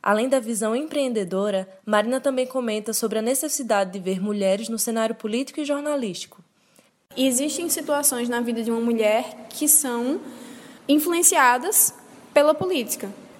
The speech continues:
Speaker 2: Uma mulher, ela precisa ter seus direitos e ela precisa ter seus assuntos discutidos na Câmara, porque se você falar vagina na, na Assembleia, talvez eles tirem isso da ata.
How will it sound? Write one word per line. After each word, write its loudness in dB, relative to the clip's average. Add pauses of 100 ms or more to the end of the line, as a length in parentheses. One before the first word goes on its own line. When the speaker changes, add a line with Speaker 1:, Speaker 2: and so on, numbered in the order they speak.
Speaker 2:
Uma 4
mulher, 4
ela 2
precisa 0
ter 2
seus 0
direitos 2
e 0
ela 2
precisa 0
ter 0 (440)
seus 6
assuntos 4
discutidos 0
na -2
Câmara, -2
porque -2 (320)
se 2
você 4
falar 6
vagina 2 (420)
na, 2
na 4
Assembleia, 2
talvez 2
eles 2
tirem 0
isso -2
da 2
ata. -6